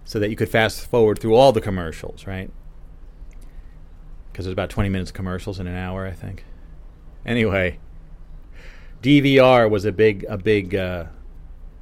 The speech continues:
big development as well. But then as time wore on with cable, uh, I think people, you know, and of course,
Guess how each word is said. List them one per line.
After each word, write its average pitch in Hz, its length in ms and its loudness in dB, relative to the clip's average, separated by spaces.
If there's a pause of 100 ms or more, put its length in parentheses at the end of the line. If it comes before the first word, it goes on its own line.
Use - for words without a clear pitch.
(120)
big 113 160 0
development 101 420 -2
as 92 120 -10
well. 92 320 -8 (1500)
But 180 120 0
then 214 140 4
as 160 140 2
time 175 240 2
wore 151 180 4
on 135 220 0
with 110 140 -6
cable, 120 420 2 (1200)
uh, 107 300 -2 (640)
I 113 80 -2
think 135 240 -2
people, 117 460 4
you 120 100 0
know, 110 100 0
and 113 80 0
of - 140 -10
course, - 360 0